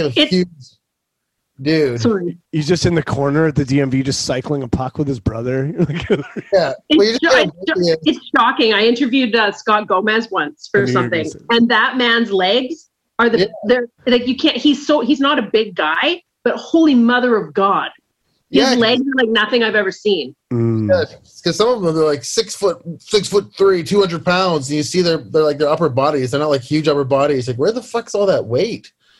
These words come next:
Speaker 3: You're right. It's in their,
Speaker 2: In their
Speaker 3: their
Speaker 2: thighs.
Speaker 3: thighs. Their thighs. Yeah, they say, uh, Yarmer Jagr used to do,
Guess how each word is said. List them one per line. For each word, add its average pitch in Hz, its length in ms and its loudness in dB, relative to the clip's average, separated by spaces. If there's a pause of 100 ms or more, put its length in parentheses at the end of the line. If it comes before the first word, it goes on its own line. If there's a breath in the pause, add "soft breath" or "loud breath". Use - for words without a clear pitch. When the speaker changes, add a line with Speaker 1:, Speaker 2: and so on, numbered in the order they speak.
Speaker 3:
You're 131 140 -4
right. 123 120 -4
It's 113 140 -6
in 147 60 0
their, 139 140 -2
Speaker 2:
In - 120 0
their 226 100 0
Speaker 3:
their 135 120 -4
Speaker 2:
thighs. 208 180 2
Speaker 3:
thighs. 131 460 -2
Their 120 140 -8
thighs. 147 360 0
Yeah, 151 160 2
they 151 140 0
say, 180 260 0
uh, 151 320 0
Yarmer 175 600 0
Jagr 156 400 -2
used 143 220 -8
to 147 80 -4
do, 135 440 -2